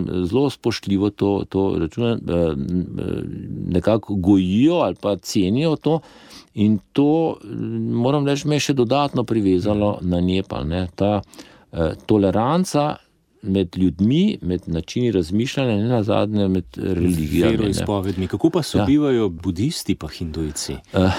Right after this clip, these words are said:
Speaker 1: <laughs> zelo dobro, ne. Večino praznikov praznujejo skupaj, na nekateri se pa zelo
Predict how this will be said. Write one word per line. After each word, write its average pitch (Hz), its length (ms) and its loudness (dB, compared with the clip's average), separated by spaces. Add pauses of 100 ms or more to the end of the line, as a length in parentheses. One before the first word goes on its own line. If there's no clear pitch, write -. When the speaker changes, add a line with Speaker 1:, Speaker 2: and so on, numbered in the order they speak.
(360)
Speaker 1:
<laughs> - 320 -20 (260)
zelo 120 300 6
dobro, 85 480 0
ne. 85 160 0
Večino 117 380 -2
praznikov 127 540 0
praznujejo 104 480 2
skupaj, 165 460 -2
na 151 140 -2
nekateri 143 520 0
se 139 140 -2
pa 110 160 0
zelo 113 520 0